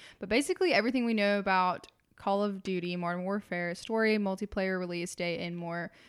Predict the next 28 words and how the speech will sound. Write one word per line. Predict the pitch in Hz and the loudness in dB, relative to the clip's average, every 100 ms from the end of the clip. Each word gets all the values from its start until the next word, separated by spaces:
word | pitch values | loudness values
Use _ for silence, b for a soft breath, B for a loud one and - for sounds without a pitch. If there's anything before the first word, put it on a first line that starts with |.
| B | B
What | 220 214 | -2 0
to | 220 | 0
expect | - 196 156 | 0 -2 -2
from | - 170 160 | -6 -10 -10
twenty | - 190 175 | -8 -6 -4
nineteen | 180 - 254 247 196 165 | -6 -4 -2 0 -2 -6
Call | - 170 | -6 -6
of | 160 | -6
Duty. | 160 - - 208 B B B B | -8 -10 -12 -16 B B B B
Um, | 202 202 202 - | 4 6 6 2
again, | 208 220 214 | 2 4 8
I | 233 | 6
probably | - 269 277 392 392 349 294 | 6 6 6 6 4 4 4
would, | 247 190 _ - | 0 -2 _ -2
like, | 185 185 | -2 -2
dwell | 196 180 180 | 0 2 2
into | 185 208 | 0 0
this | 214 214 | 0 0
a | |
little | 226 240 | 0 2
bit | 254 | 2
'cause | - 214 | 2 0
I'm | 196 226 233 | 6 6 6
an | - 202 | 2 2
original | 196 202 208 190 | 2 0 -2 -8
fan | 180 175 170 | -6 -6 -6
of, | 165 175 | -8 -8
like, | 160 | -8